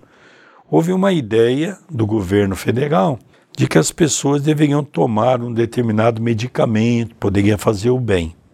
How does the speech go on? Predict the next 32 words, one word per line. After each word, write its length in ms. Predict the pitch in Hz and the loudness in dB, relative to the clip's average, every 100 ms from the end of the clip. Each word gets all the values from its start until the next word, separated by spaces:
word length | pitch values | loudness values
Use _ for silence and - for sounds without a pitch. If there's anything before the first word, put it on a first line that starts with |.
| _ - | _ -6
E 80 | 196 | -6
politicamente, 1200 | - 247 143 110 - - 127 143 196 175 - 190 | -2 0 2 2 -2 0 2 2 0 -2 -4 -2
uma 160 | 247 | 0
briga 320 | 202 165 190 151 | 0 0 0 0
danada, 800 | 127 110 139 139 123 101 101 - - - - | 0 0 0 0 -2 -2 -6 -6 -18 -20 -10
se 240 | - 165 | 2 2
isso 140 | 151 | 2
seria 340 | - 131 123 110 | -2 -2 0 0
bom, 420 | 95 120 120 110 | 0 0 0 -2
se 200 | - 123 | -2 0
não 160 | 131 117 | 0 0
seria, 800 | - 110 98 123 117 107 104 101 - - | 0 2 2 0 2 2 2 0 -12 -14
porque 280 | - 120 - | -4 -2 2
isso 520 | 131 135 - 127 113 107 - - | 2 2 0 0 0 0 -10 -8
não 100 | 127 | 0
vai 160 | 117 123 | 2 2
fazer 360 | - 110 110 | 0 -2 -2
bem, 460 | 98 95 110 113 107 | -2 0 0 0 -4
porque 360 | 85 113 - 120 | -4 -4 -2 0
isso, 480 | 113 120 113 - | 2 2 0 -4
porque 320 | - 95 - - | -6 -4 2 0
aquilo, 560 | - - 123 123 117 | 0 -4 0 2 0
aquela 340 | 175 302 302 - | -2 -2 0 -2
coisa 380 | - 262 214 | 0 0 0
que 100 | 208 | 2
a 60 | 190 | 2
gente 260 | 160 180 - | 2 0 -4
sabe 460 | - 160 180 170 - _ _ _ _ | -2 0 0 -6 -14 _ _ _ _
que 300 | - 147 143 | -10 0 2
é 340 | 156 185 175 120 | 2 2 2 0
do 200 | 123 180 | -2 0
homem, 680 | 165 214 233 175 101 85 | 2 2 0 0 -2 -2